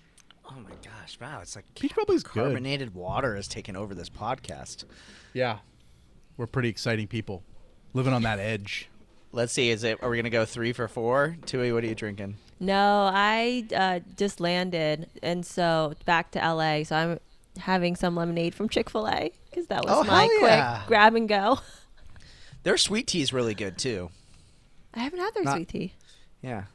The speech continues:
Speaker 1: I, it's probably not good for you. It's, like, probably just half sugar. That's probably why it's so good. But that's awesome. What do you, what do you or-, what does everyone order from Chick-fil-A here?
Speaker 3: Deluxe chicken sandwich.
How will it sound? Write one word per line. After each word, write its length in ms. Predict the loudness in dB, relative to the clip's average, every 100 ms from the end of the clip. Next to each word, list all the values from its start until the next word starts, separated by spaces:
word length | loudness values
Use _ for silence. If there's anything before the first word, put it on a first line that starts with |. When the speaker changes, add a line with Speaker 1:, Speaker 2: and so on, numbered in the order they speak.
| -12
Speaker 1:
I, 100 | -10
it's 220 | -6 -6
probably 300 | -4 -2 0
not 220 | -2 -4 -4
good 160 | -6
for 220 | -4 -4 -2
you. 200 | -4 -6
It's, 160 | -8
like, 120 | -10
probably 240 | -10 -10 -10 -10
just 260 | -8 -8
half 220 | -10 -10
sugar. 360 | -10 -8 -8 -8
That's 160 | -8 -8
probably 220 | -8 -6
why 120 | -6
it's 120 | -8
so 160 | -12 -12
good. 280 | -12 -14 -14
But 180 | -16 -18 -18 -20 -20 -20 _
that's 140 | -14 -10
awesome. 320 | -10 -10 -8
What 160 | -4 -4
do 60 | -2
you, 40 |
what 100 | -2
do 60 | -2
you 60 | 2
or-, 160 | 0
what 160 | 2 0
does 100 | 0
everyone 240 | -2 -2
order 200 | -2 -2
from 140 | -2 -6
Chick-fil-A 460 | -8 -8 -6 -6
here? 260 | -6 -10 -12 -16 _ _ _ _ -20 -12
Speaker 3:
Deluxe 340 | -6 -6 -6
chicken 300 | -10 -10 -12
sandwich. 580 | -10 -8 -8 -10 -12 -20